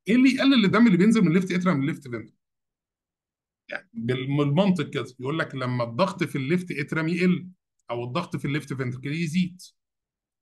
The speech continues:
قول له: "ايه اللي يقلل الضغط في الليفت اتريوم؟" شفت بقى؟ يعني الدم اللي واصل للليفت اتريوم يقل لما يحصل بالمونر هايبرتنشن،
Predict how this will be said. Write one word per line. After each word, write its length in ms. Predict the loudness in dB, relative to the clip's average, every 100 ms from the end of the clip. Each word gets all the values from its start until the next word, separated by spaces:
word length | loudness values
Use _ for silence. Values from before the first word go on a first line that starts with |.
| _
قول 180 | 0 0
له: 160 | 0 0
"ايه 220 | 0 2
اللي 200 | 2 2
يقلل 420 | 0 -2 0 0
الضغط 320 | 0 -2 -6 -6
في 100 | -2
الليفت 260 | -2 -2
اتريوم؟" 560 | -4 -6 -6 -6 -6 -10 _ _ _ _ _ _
شفت 260 | -8 -6 -4
بقى؟ 220 | -4 -2
يعني 220 | -2 -2
الدم 320 | 0 0 2
اللي 120 | 2 0
واصل 280 | 0 -2
للليفت 240 | -2 -2 -2
اتريوم 240 | -2 -2
يقل 340 | 0 -2 -4 -6
لما 180 | -6
يحصل 240 | -6 -8 -8
بالمونر 400 | -6 -4 -6 -6
هايبرتنشن، 560 | -8 -10 -12 -12 -14